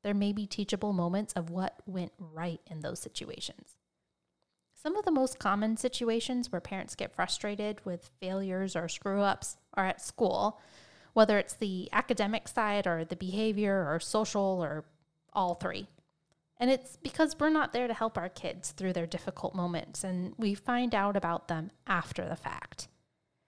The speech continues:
And a great way to turn these moments into teachable ones and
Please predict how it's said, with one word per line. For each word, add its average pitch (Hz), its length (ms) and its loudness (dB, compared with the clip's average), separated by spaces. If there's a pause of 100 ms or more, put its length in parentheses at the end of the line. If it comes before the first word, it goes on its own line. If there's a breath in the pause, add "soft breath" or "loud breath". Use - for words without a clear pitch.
(180)
And 233 140 4
a - 20 4
great 294 300 0
way 254 120 2
to 240 120 4
turn 226 260 0
these 214 220 0
moments 190 360 2
into 175 200 -2
teachable 196 500 2
ones 190 420 0
and 160 220 -2